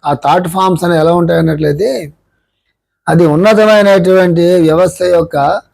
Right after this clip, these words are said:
ఒక మ్యాగ్నెటిక్ హీలింగ్ కెపాసిటీని కలిగి ఉంటుంది సుమా. అట్లాంటి వాళ్ళు వాక్ ఋషివాక్ అంటారని చెప్పి ఇక్కడ మాస్టర్ గారు ఇక్కడ చెప్తున్నారు. ఇది, ఆ, రెండు రా-, ఈ మిథున రాశి గురించి ఒక, ఒక, ఒక, ఒక డైమెన్షన్ ఇది.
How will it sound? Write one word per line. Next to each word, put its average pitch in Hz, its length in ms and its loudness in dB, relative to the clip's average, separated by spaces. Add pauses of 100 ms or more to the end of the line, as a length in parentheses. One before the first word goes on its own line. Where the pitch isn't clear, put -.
(380)
ఒక 143 120 -4
మ్యాగ్నెటిక్ 180 720 0 (180)
హీలింగ్ 196 440 0 (180)
కెపాసిటీని 160 580 -2
కలిగి 156 240 -2
ఉంటుంది 160 240 -2
సుమా. 160 340 -4 (540)
అట్లాంటి 170 360 0
వాళ్ళు 160 260 2
వాక్ 160 320 -2
ఋషివాక్ 165 540 -2
అంటారని 143 400 -2
చెప్పి 135 160 -4
ఇక్కడ 139 160 -4
మాస్టర్ 135 340 -6
గారు 123 120 -6
ఇక్కడ 139 200 -14 (920)
చెప్తున్నారు. 113 400 -6 (840)
ఇది, 175 320 0 (680)
ఆ, 147 420 2 (240)
రెండు 165 200 0
రా-, 160 260 -2
ఈ 165 200 2
మిథున 170 400 0
రాశి 170 240 -2
గురించి 165 340 -2
ఒక, 160 220 0
ఒక, 160 300 -4
ఒక, 165 360 -4
ఒక 160 140 0
డైమెన్షన్ 165 500 0
ఇది. 196 240 -4